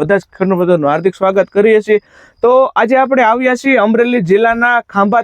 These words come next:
તાલુકાના ડેડાણ ગામે. ભાઈ, એક ખૂબ સારા પ્રગતિશીલ ખેડૂત છે ને કે જે શાકભાજીના બાદશાહ કહેવાય કે ભાઈ ટમેટી દર વર્ષે વખતો વખત વાપરે છે. અને આ વખતે ટમેટીમાં ખેડૂત જેમ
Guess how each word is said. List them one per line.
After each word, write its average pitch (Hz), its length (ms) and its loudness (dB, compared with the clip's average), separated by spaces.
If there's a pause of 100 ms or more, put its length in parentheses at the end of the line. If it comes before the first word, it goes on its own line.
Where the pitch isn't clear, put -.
તાલુકાના 226 540 0 (100)
ડેડાણ 220 320 -2
ગામે. 208 320 -2
ભાઈ, 202 160 0
એક 214 80 -8
ખૂબ 240 240 -4
સારા 220 280 0
પ્રગતિશીલ 220 520 0
ખેડૂત 226 320 0
છે 180 160 -4
ને 190 160 -2
કે 196 140 0
જે 240 100 2 (200)
શાકભાજીના 220 680 0
બાદશાહ 226 340 0
કહેવાય 208 220 0
કે 185 100 -4
ભાઈ 180 140 -2
ટમેટી 208 400 0
દર 202 160 2
વર્ષે 196 340 0
વખતો 196 320 -2
વખત 156 320 -2
વાપરે 208 360 0
છે. 175 180 -14 (400)
અને 214 180 0
આ 262 160 2
વખતે 269 380 -2
ટમેટીમાં 262 840 0 (520)
ખેડૂત 202 500 0
જેમ 233 260 0